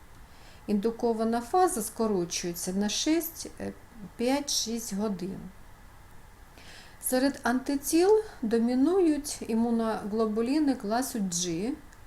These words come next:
з великою афінністю. Пік їх утворення настає раніше, три, третя, п'ята доба.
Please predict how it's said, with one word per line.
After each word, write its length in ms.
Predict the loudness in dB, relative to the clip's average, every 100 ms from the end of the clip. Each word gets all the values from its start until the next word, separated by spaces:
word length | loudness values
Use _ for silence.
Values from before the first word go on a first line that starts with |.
| -20 -20 -8
з 100 | -2
великою 640 | 2 2 2 0 -2 -2 -2
афінністю. 1000 | -4 -4 -6 -4 -2 -4 -6 -2 -2 -2 -6 -20 -20 -20 -20 -14 0
Пік 280 | 0 2 -2
їх 200 | 0 -2
утворення 480 | -2 0 2 2
настає 600 | 2 0 -2 -2 0 2 2
раніше, 800 | 4 4 2 2 0 0 -4 -8 -14 -18 -18 -16 -6
три, 320 | -2 0 0 -4 -4
третя, 400 | 2 2 2 -4
п'ята 480 | -4 -2 -2 0 -4
доба. 480 | -4 -6 -6 -8